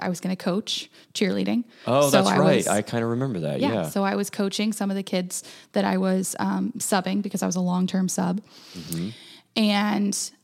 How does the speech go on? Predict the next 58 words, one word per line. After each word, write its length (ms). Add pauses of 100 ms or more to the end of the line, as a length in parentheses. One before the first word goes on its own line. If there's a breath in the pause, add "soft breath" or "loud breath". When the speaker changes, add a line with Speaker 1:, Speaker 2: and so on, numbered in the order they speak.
(120)
Speaker 1:
I 100
was 140
also 580
working, 680 (520)
uh, 240
at 140
Roosters 400
at 120
that 160
time. 200
I 80
was 260
waitressing 220
Speaker 2:
That's 220
Speaker 1:
and 100
Speaker 2:
right. 140
Speaker 1:
bartending. 160
Speaker 2:
You 40
went 140
back 220
to 80
do, 260
'cause 180
you, 140
Speaker 1:
Mm-hmm. 200
Speaker 2:
you 280
had 180
done 180
that 160
in 60
Speaker 1:
I 80
Speaker 2:
the 100
Speaker 1:
had. 60
Speaker 2:
past 320
life. 280
Speaker 1:
Yeah. 100
Speaker 2:
Yeah. 160 (1000)
Speaker 1:
Uh, 40
so 240
I 120
went 140
back 240
just 260 (400 loud breath)
'cause 100
it 40
was 100
extra 280
money 340
and, 320
you 80
know, 80
Speaker 2:
Yeah. 140
Speaker 1:
I 40
had 160
a 60
new 100
mortgage 480
and 320